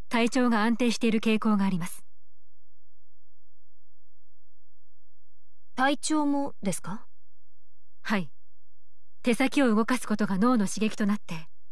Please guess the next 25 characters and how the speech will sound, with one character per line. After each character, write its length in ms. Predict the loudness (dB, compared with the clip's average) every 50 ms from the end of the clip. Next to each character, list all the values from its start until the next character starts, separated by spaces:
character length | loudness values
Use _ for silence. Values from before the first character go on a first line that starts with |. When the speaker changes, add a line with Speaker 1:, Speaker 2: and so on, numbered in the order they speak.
| -6 -4 0
Speaker 1:
ア 140 | 2 4 4
ル 100 | 4 4
ツ 120 | 2 2
ハ 140 | 2 4 4
イ 80 | 4
マ 140 | 4 4 2
ー 40 | 2
の 60 | 0
予 140 | 0 0 0
防 180 | 2 2 2 2
と 120 | 2 2
な 120 | 2 2
る、 100 | 0 0 -4 -6 -6 -6 -6 -6 -6 -6 -6 -6 -6 -6 -4 -2
と 100 | 2 4
い 100 | 4 6
う 100 | 6 4
事 120 | 4 4 4
例 180 | 4 4 4
が 100 | 4 4
あ 80 | 4 4
る 80 | 2 2
の 80 | 2
で 80 | 0 0
す 120 | -2 -4
が、 200 | -4 -4 -4 -4